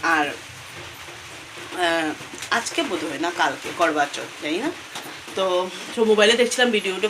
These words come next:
খুব মেহেন্দি, মেহেন্দি, মেহেন্দি, মেহেন্দি, মেহেন্দি, মেহেন্দি, মানে দেখতে, দেখতে, দেখতে, দেখতে যেমন, তো বললাম না নিজের। আর এই মেহেন্দিটা না আমি পুজোর সময় নিয়ে এসেছিলাম, লাগানো হয়নি, হেনা তো এখ-, এখনো আছে। আর এই যে বাঁধাকপির পকোড়ি করবো, বেসন দিয়ে, পেঁয়াজও নিয়েছি, কাঁচা লঙ্কা একটা,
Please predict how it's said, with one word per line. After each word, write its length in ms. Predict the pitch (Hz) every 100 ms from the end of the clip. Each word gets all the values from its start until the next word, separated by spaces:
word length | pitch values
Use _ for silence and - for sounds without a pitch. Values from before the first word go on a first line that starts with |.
| -
খুব 120 | 294
মেহেন্দি, 260 | 240 185 214
মেহেন্দি, 260 | 202 196 208
মেহেন্দি, 300 | 190 190 202
মেহেন্দি, 300 | 202 185 202
মেহেন্দি, 300 | 185 180 214
মেহেন্দি, 220 | 185 185
মানে 140 | 185
দেখতে, 220 | 180 180 226
দেখতে, 220 | 220 233
দেখতে, 240 | 208 220
দেখতে 160 | 226 220
যেমন, 240 | 220 214 214 - - - - - -
তো 40 | 185
বললাম 200 | 196 196
না 100 | 202 -
নিজের। 260 | 196 196 208
আর 160 | 196 214 -
এই 160 | 320
মেহেন্দিটা 360 | 311 302 311 349
না 80 | 330
আমি 140 | 302
পুজোর 300 | 311 294 302
সময় 240 | 302 302
নিয়ে 180 | 269 202
এসেছিলাম, 380 | 202 - - 151 180
লাগানো 300 | 190 180 202
হয়নি, 220 | 170 160
হেনা 200 | 196 226
তো 100 | 247 277
এখ-, 220 | 247 -
এখনো 280 | 214 226 220
আছে। 280 | 180 - - - - - - - - - - 226
আর 80 | 254
এই 80 |
যে 80 | 254
বাঁধাকপির 520 | 233 233 262 269 277 269
পকোড়ি 280 | 233 233 233
করবো, 180 | 196
বেসন 420 | 180 190 214 220 220
দিয়ে, 240 | 220 277 277
পেঁয়াজও 320 | 196 196 226
নিয়েছি, 260 | 214 214
কাঁচা 240 | 262 202 208
লঙ্কা 280 | 202 190 214
একটা, 320 | - 240